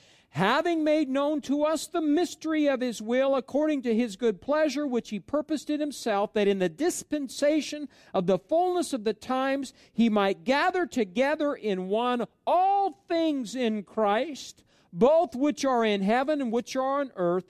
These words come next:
in Him." In Him also, now this is what I want you to see in verse eleven,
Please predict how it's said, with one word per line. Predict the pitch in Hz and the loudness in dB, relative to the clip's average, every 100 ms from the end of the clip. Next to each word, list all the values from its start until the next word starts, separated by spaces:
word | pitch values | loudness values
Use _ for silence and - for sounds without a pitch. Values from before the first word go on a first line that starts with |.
| _ | _
in | 247 247 233 | 0 2 2
Him." | 208 240 208 156 - _ _ _ _ _ _ _ _ _ _ _ _ _ _ _ _ - _ | 2 2 4 2 -4 _ _ _ _ _ _ _ _ _ _ _ _ _ _ _ _ -20 _
In | 254 349 359 | 0 2 2
Him | 247 277 277 311 359 - _ | 4 4 4 0 -2 -6 _
also, | - 320 370 - - 233 269 | 0 2 2 0 -2 -2 0
now | 240 | -2
this | 233 349 | -2 -4
is | |
what | 339 311 | -2 -2
I | |
want | 302 285 - | 0 -2 -6
you | 254 | -10
to | 220 | -10
see | - 208 | -2 -2
in | 233 | -2
verse | 226 233 240 | -4 -4 -4
eleven, | 202 151 131 208 302 | -2 0 0 -4 -12